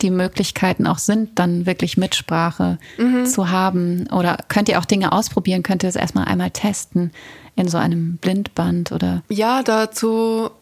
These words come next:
Speaker 2: möchte ich was Allgemeines sagen, nämlich, dass diese Freiheit zu gestalten und sich Zeit zu nehmen für Gestaltung und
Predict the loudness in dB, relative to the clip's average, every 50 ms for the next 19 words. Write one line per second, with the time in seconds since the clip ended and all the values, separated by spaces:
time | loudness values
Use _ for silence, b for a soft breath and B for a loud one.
0 | _ -10 -6 -2 -2 -2 -2 -2 -4 -6 -4 -4 -6 -4 -2 -2 0 0 2 2
1 | 0 0 0 0 0 -2 -2 -4 -6 -4 -2 -2 0 0 0 0 0 -2 -2 0
2 | 0 0 0 -2 -2 -2 -2 -4 -2 -2 -4 -6 -2 -2 -2 -2 0 0 0 0
3 | 0 -2 B B B B B B B B -10 -2 0 2 4 4 2 2 2 2
4 | 0 0 -2 -4 -2 -2 0 0 0 -2 -2 -2 0 0 2 2 2 0 -2 _
5 | -2 0 0 0 0 0 -2 -2 -4 -6 -2 -2 -2 -2 -2 -2 -2 -2 0 0
6 | 0 0 -2 -2 -2 -2 -2 0 0 0 0 0 -2 -2 -2 0 0 0 -2 -2
7 | -2 -2 -2 -2 -4 -4 -6